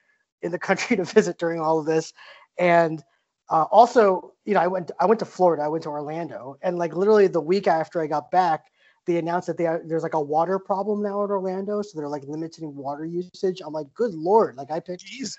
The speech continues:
Speaker 1: I picked the <laughs> perfect time to go to Florida and then get the heck out of that state,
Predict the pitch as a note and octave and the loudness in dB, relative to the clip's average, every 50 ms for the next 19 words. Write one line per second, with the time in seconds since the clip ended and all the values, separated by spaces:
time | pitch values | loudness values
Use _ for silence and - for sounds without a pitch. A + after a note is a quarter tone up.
0 | - - - - C4 B3+ B3+ - - - - - - A#3+ A3 - - D4 - - | -8 -6 -2 2 2 2 2 0 -4 -4 0 4 4 4 4 4 2 0 0 0
1 | - - - A3+ G#3+ G#3+ G#3+ G3+ F#3+ F#3 F3+ F3+ - _ _ _ _ _ - - | -8 -6 -4 0 2 4 4 4 4 2 2 -2 -4 _ _ _ _ _ -4 -4
2 | G3 D3 F#3 F#3 F#3 G3 G3 F#3 - F3+ F3+ F3 F3 F3 F3 F3 - E3+ D#3+ D#3+ | -2 2 4 6 6 6 6 4 4 4 4 6 6 6 4 4 2 -2 -4 -4
3 | E3 D#3+ - F3+ F3 - D3+ D#3+ D#3+ D#3+ D#3+ D3+ D3+ D3+ C#3 D3 C#3+ - - - | -4 -2 0 0 0 0 -2 -4 -4 -2 -2 -2 -2 -2 -4 -6 -6 -8 -10 -10
4 | D3+ C#3 C3+ C3+ | -8 -8 -8 -10